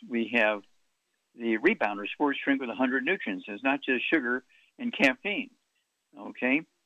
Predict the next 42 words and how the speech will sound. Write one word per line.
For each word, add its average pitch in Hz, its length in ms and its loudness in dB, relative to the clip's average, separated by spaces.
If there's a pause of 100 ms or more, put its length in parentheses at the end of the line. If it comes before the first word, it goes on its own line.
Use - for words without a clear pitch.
(240)
And 123 220 -6
so 139 60 4
we 127 220 4
have 147 120 -2
all 190 220 4
this 113 140 -6 (140)
stuff, 135 280 2 (420)
even 139 340 2
for 123 80 -4
disabled 127 560 -2
seniors 139 400 0
that 107 140 -8
can't 123 320 2
eat 123 200 -4 (140)
food 123 280 2
because 117 280 -8
they 117 80 -2
don't 117 200 0
have 120 100 -2
the 113 80 0
ability 117 360 2
to 110 80 2
s-, - 500 -4
to 110 80 -8 (100)
swallow 117 380 2 (100)
food 120 280 2
or 113 200 -2 (540)
that 123 180 -2
sort 110 140 2
of 101 120 -2
stuff, 113 240 2 (480)
and 113 80 -8
they 120 60 2
don't 120 100 2
wanna 117 200 0
do 117 120 0
I 110 200 4
Vs, 131 320 2 (100)
so 127 140 -6
we, 117 280 -6
they 127 80 -4
can 113 160 -4